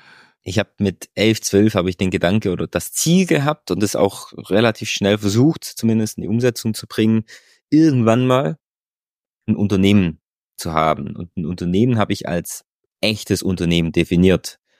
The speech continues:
Was war die, was war dann die Definition von einem echten Unternehmen?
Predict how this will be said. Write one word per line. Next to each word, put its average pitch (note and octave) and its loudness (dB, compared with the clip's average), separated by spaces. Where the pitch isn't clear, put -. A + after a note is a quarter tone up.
Was F#2 -8
war F#2 0
die, F2+ -4
was - -6
war G2+ 2
dann G2+ 0
die G2 -4
Definition G2 -2
von G2 -6
einem F#2 -4
echten - -4
Unternehmen? G2 2